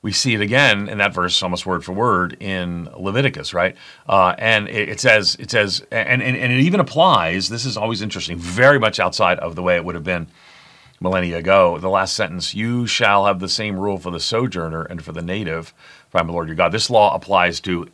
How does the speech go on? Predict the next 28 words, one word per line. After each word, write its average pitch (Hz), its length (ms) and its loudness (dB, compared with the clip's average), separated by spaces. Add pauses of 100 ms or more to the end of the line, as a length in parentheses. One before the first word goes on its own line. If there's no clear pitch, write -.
everyone. 90 960 -2
So, 104 340 2 (320)
um, 90 340 4 (400)
this 139 240 4
passage 143 600 2
is 107 140 -4
great 139 300 2
because 104 200 -8
not 120 100 2
only 139 120 2
does 107 180 4
it 95 140 -6
reinforce 107 640 -2 (380)
what 110 180 2
we 104 100 -2
read 104 220 0
in 95 80 2
Exodus 101 540 0
twenty-one, 104 1000 0 (380)
but 120 120 2
it 120 40 2
makes 127 220 4
explicit 139 760 2
that 98 160 -6
this 151 260 0
was 165 180 2
the 170 120 0
law 98 540 6